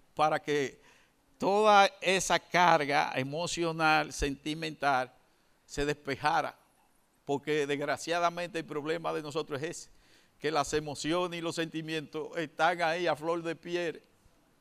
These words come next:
Y, y el que le sirve a Dios no puede permitirse eso.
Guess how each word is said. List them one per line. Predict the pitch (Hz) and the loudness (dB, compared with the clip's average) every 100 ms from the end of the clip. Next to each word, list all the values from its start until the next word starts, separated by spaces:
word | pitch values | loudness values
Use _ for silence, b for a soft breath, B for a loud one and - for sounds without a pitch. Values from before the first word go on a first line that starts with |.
| _ _ _ _ | _ _ _ _
Y, | 139 143 151 143 | -6 -2 0 -2
y | 151 151 | -2 -4
el | 143 | -2
que | 151 | -6
le | 135 | -4
sirve | 165 170 160 | -6 -4 -4
a | |
Dios | 151 151 147 | -2 -4 -4
no | 160 | -6
puede | 147 165 165 | -4 -4 -4
permitirse | 160 151 143 139 151 143 131 139 147 | -4 -6 -6 -8 -8 -8 -6 -6 -6
eso. | - | -8